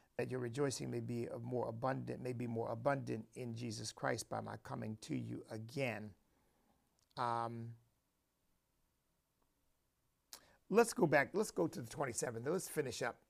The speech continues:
chapter one. Wow, we've been on chapter one for a while, haven't we? It says, "Only let your conduct be worthy of the gospel of Christ, so that whether I come and see you or am absent, I may hear of your affairs,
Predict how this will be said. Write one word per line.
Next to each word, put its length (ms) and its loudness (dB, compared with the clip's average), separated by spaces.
chapter 340 0
one. 300 -4
Wow, 140 0
we've 120 0
been 80 -2
on 140 -4
chapter 280 -4
one 180 -6
for 100 -8
a 40 -6
while, 200 0
haven't 220 -4
we? 80 -10
It 80 0
says, 520 6
"Only 280 8
let 180 4
your 120 4
conduct 640 4
be 140 0
worthy 640 6
of 180 0
the 80 0
gospel 560 0
of 140 -6
Christ, 640 2
so 200 4
that 140 2
whether 260 4
I 140 2
come 380 0
and 120 -4
see 220 0
you 160 4
or 140 2
am 120 -2
absent, 540 2
I 80 8
may 160 6
hear 220 10
of 100 6
your 180 6
affairs, 680 4